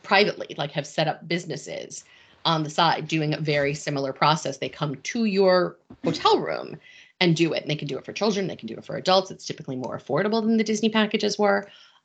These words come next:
Um, but I also, and this is ironic given that I'm the least crafty person on this podcast, I think there's a, like, a real D I Y option that you can do. You can go buy hair glitter. You can go buy a little tiara.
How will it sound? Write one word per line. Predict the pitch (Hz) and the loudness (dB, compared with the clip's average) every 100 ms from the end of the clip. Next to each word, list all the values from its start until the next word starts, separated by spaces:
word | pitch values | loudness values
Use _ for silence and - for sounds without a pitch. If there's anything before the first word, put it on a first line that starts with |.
| 175 | 4
Um, | 180 175 156 | 6 4 2
but | 190 - | 0 0
I | 220 359 480 523 508 - | 0 2 2 0 -2 4
also, | 294 294 - 190 - - | 4 4 4 4 4 4
and | 185 | 4
this | 214 | 4
is | 226 196 - _ _ _ | 0 -4 -8 _ _ _
ironic | 170 160 156 196 208 - 165 | 2 6 4 4 0 -8 0
given | 165 156 | 2 4
that | 151 | 2
I'm | 147 160 | 4 2
the | 175 165 | 4 2
least | 147 147 - | 0 -4 0
crafty | 160 156 160 | 0 0 -4
person | 156 151 160 | -8 -6 -6
on | 147 | -4
this | 147 | -6
podcast, | - 147 151 240 277 - - - _ | -2 -2 0 -2 -2 -10 -18 -20 _
I | 226 | -2
think | 311 359 | 0 2
there's | 392 | 2
a, | 403 - | 0 0
like, | 247 240 | -2 0
a | |
real | 208 226 233 220 | 4 6 6 4
D | 165 202 | 4 4
I | 196 | 4
Y | 170 185 160 | 4 4 4
option | - - 147 | 2 0 -4
that | 139 | -4
you | 147 | -6
can | 139 | -4
do. | 139 117 | -4 -4
You | 123 190 | -2 -2
can | 302 277 | 0 0
go | 269 277 | 2 4
buy | 185 147 | 4 2
hair | - 143 | 0 -4
glitter. | - - - | -6 -10 -8
You | 131 151 | -8 -6
can | 233 | -4
go | 233 - | 0 2
buy | 240 175 | 4 4
a | 151 | 2
little | 151 - | -2 -4
tiara. | - 135 - - - | -4 -4 -2 -4 -6